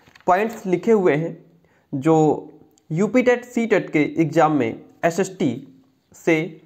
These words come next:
रिलेटेड कई बार क्वेश्चंस पूछे गए हैं, उन्हीं के बेस पे ये पॉइंट्स लिखे हुए हैं। तो चलिए शुरू करते हैं आज की ये बहुत ही बेहतरीन क्लास।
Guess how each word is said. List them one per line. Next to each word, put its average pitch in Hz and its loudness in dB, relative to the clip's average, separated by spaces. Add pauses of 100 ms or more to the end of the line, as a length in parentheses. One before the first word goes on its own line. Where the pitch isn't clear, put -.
(260)
रिलेटेड 208 2
कई 214 2
बार 208 2
क्वेश्चंस 214 -2
पूछे 180 -2
गए 147 2
हैं, 175 -8 (260)
उन्हीं 214 2
के 233 0
बेस 160 -2
पे 170 2
ये 175 4
पॉइंट्स 170 -2
लिखे 135 -4
हुए 107 -6
हैं। 107 -10 (600)
तो 117 -4 (220)
चलिए 220 2
शुरू 240 -2
करते 220 0
हैं 220 -6 (140)
आज 165 0
की 202 -6
ये 202 4
बहुत 190 -2
ही 202 -4
बेहतरीन 160 -4
क्लास। 170 -2